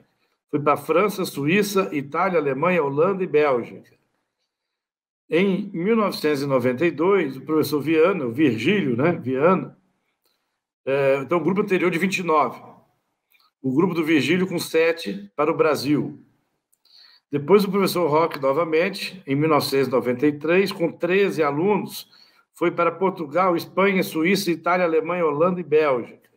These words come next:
O Wilson Matos, em mil novecentos e noventa e quatro, com doze alunos, foi para os Estados Unidos. O Wilson Matos, novamente, foi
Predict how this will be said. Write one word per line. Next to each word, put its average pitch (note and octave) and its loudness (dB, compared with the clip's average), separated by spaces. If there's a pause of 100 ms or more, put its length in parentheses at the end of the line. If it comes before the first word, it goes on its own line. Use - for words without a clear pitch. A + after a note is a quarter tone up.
(920)
O C#3+ -2
Wilson D#3+ 2
Matos, D#3 0
em C#3+ -4
mil D3+ 0
novecentos C#3 0
e - -2
noventa C#3 0
e D3+ 0
quatro, E3+ 0
com D3+ -6
doze D3 0
alunos, D#3+ 0
foi F3+ -2
para E3+ 0
os D#3+ -6
Estados D#3+ 2
Unidos. E3 -2 (800)
O C#3 -6
Wilson D#3+ 2
Matos, D3+ 0
novamente, E3 -2 (840)
foi E3 0